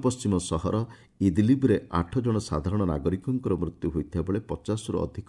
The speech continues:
ଆହତ ହୋଇଛନ୍ତି। ଅନ୍ୟପକ୍ଷରେ ସିରିଆରେ ଗୃହଯୁଦ୍ଧ ଆରମ୍ଭ ହେବା ପରଠାରୁ ପ୍ରଥମ ଥର ପାଇଁ ଆଲେପୋ ସହର ଉପରେ ସିରିଆ ସରକାର ନିୟନ୍ତ୍ରଣ ହରାଇଥିବା ସୂଚନା ମିଳିଛି। ଇସଲାମିକ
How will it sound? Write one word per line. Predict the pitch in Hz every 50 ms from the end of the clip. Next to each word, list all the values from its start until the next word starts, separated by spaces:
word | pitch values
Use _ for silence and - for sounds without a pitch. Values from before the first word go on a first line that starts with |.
| 98 82
ଆହତ | 71 67 71 - - 85 -
ହୋଇଛନ୍ତି। | 78 - - - - 53 - - - - _ _ - - - - - - - 101
ଅନ୍ୟପକ୍ଷରେ | 110 127 151 139 160 160 - - - 110 107 - -
ସିରିଆରେ | 101 95 95 113 127 127 117 87
ଗୃହଯୁଦ୍ଧ | 92 87 80 104 98 104 - 131 131 - 135 120
ଆରମ୍ଭ | 104 101 95 90 92
ହେବା | 82 85 82 - -
ପରଠାରୁ | 82 76 92 92 - 120 104 107 113 -
ପ୍ରଥମ | - 82 - - - 131 139 147 -
ଥର | - 127 - -
ପାଇଁ | - 67 64 - - - - - - - - - 80
ଆଲେପୋ | 87 104 127 131 131 - 131 113 - -
ସହର | 90 82 92 107 120 117
ଉପରେ | - 110 95 87 82 -
ସିରିଆ | - 76 78 87 87 85 - -
ସରକାର | 82 90 92 - 101 82 76 76
ନିୟନ୍ତ୍ରଣ | 76 80 90 110 110 117 113 107 95 -
ହରାଇଥିବା | 85 82 85 - - 87 82 92 101 -
ସୂଚନା | - 98 - - 85 76 69 64
ମିଳିଛି। | 62 - - - - - - - - - - - - - - - - 95
ଇସଲାମିକ | 95 - - - 131 123 120 113